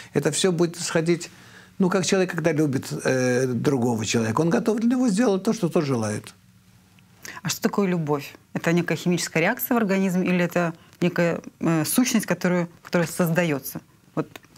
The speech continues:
Speaker 1: Любовь — это отношение к другому человеку больше, чем к себе. Это значит, э, отнесись к нему лучше, чем к себе.
Speaker 2: Вот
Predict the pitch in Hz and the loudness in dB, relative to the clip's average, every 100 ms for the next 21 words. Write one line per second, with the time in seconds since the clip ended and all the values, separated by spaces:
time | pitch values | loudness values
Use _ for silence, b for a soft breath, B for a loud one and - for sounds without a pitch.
0 | - 139 131 135 175 143 135 135 120 135 | -4 0 2 2 2 2 0 0 0 0
1 | 123 135 117 113 120 117 120 117 143 160 | 2 2 2 2 2 2 2 2 2 2
2 | 226 226 139 160 - 147 - 113 95 92 | 2 0 0 0 0 -4 -2 -2 -2 -8
3 | - B B B B B _ _ _ _ | -14 B B B B B _ _ _ _
4 | _ - _ - _ - - - 147 160 | _ -20 _ -20 _ -20 -14 -4 0 0
5 | 139 156 - 135 - B B B B B | 0 0 0 -4 -6 B B B B B
6 | - - 165 127 127 113 113 135 120 156 | -20 -4 0 2 2 2 0 -2 0 0
7 | 135 165 131 - - 131 139 127 160 220 | 2 2 0 0 0 2 2 4 2 2
8 | 190 180 156 147 - 107 87 87 90 B | 0 0 0 0 -2 -2 -4 -8 -12 B
9 | B B B B - _ _ - _ _ | B B B B -20 _ _ -20 _ _
10 | _ _ _ _ - - - - B B | _ _ _ _ -20 -20 -20 -20 B B
11 | B B B - 202 | B B B -8 -8